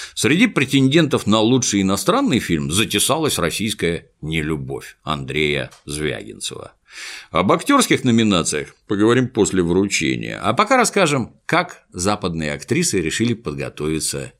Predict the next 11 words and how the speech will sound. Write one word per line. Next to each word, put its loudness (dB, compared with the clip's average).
к -16
премии. -8
Голливудские 4
дивы 4
решили 2
провести 2
акцию 0
протеста 0
против 4
сексуальных 0
домогательств. -4